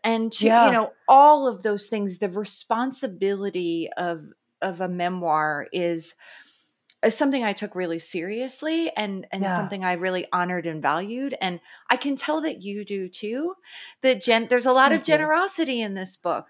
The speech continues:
Speaker 1: you know, because you've really thought it out. And that's age, right?
Speaker 2: Yeah,
Speaker 1: That's
Speaker 2: it is
Speaker 1: being
Speaker 2: age.
Speaker 1: an
Speaker 2: And there's no, you can't, there's no substitute for that.
Speaker 1: No.
Speaker 2: Right? Like, it's very,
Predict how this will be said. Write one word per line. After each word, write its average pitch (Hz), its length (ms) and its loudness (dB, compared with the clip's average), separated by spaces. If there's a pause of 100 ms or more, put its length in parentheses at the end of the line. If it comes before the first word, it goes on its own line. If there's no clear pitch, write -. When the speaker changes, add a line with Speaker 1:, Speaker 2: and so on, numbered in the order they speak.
Speaker 1:
you 190 80 -8
know, 233 180 -4
because 294 260 -6
you've 269 140 -6
really 330 200 -2
thought 285 280 2
it 277 100 2
out. 285 240 4
And 226 200 -2
that's 277 300 4 (100)
age, 185 520 0 (120)
right? 214 300 6 (200)
Speaker 2:
Yeah, 233 280 10
Speaker 1:
That's 233 200 8
Speaker 2:
it 247 100 10
is 247 60 10
Speaker 1:
being 208 200 10
Speaker 2:
age. 196 160 8
Speaker 1:
an 240 80 10
Speaker 2:
And 247 60 6
there's 226 160 6
no, 233 640 10
you 226 220 6
can't, 277 400 6 (280)
there's 240 180 6
no 254 100 8
substitute 208 640 4
for 147 140 -8
that. 143 360 -6 (220)
Speaker 1:
No. 240 320 0
Speaker 2:
Right? 202 260 8
Like, 226 220 4 (260)
it's 277 240 4
very, 294 640 6